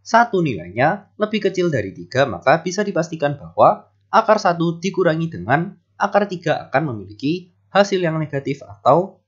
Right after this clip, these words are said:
nilainya akan kurang dari nol. Sehingga berdasarkan definisi yang kita punya, maka mutlak dari akar satu dikurangi akar tiga akan sama dengan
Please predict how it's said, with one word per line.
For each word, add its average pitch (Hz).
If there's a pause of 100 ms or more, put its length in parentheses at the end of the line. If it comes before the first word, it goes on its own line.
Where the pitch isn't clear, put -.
nilainya 185
akan 151
kurang 160
dari 107
nol. 120 (160)
Sehingga 104 (160)
berdasarkan 180
definisi 190
yang 143
kita 95
punya, 107
maka 127 (180)
mutlak 175
dari 107
akar 214
satu 165
dikurangi 175
akar 135
tiga 120
akan 127
sama 107
dengan 135